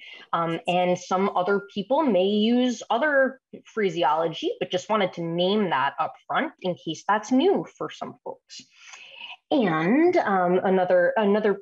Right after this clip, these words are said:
part of, you know, why we, why, why we get into ground rules is that because safety comes first here.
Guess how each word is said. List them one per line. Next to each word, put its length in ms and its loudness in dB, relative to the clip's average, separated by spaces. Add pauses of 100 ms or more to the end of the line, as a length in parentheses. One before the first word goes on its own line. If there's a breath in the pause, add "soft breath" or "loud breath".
part 340 -4
of, 200 2
you 80 0
know, 80 0
why 180 2
we, 140 -2
why, 300 0
why 360 0
we 140 -6
get 160 -2
into 260 -4
ground 400 -6
rules 300 -4
is 140 -8
that 120 -8
because 320 -4
safety 500 0
comes 280 -2
first 420 -4
here. 380 0